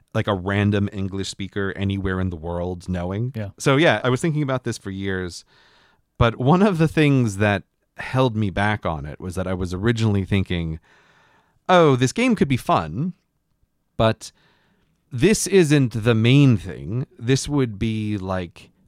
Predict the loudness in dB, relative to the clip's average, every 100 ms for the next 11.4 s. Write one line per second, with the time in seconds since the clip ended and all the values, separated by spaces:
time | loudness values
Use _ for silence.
0 | -10 -4 -4 -4 0 0 0 -10 -12 -12
1 | -14 _ -10 -8 -4 -2 0 0 -2 -2
2 | -2 -2 0 0 2 0 2 0 -2 -6
3 | _ _ -2 -2 2 2 2 0 -4 -6
4 | -4 -6 -6 -8 -10 -6 -6 -6 -8 -10
5 | -14 -14 -14 -16 -18 -10 -10 -10 -20 -20
6 | -4 2 4 4 4 0 2 0 4 2
7 | 2 2 2 2 -2 -10 -14 -8 -6 -4
8 | -2 -4 -6 -10 -12 -14 -14 -14 -10 -2
9 | 2 2 2 0 -2 0 2 2 -2 -2
10 | -2 0 -2 -6 -10 -10 -8 -6 -4 -8
11 | -10 -6 -6 -6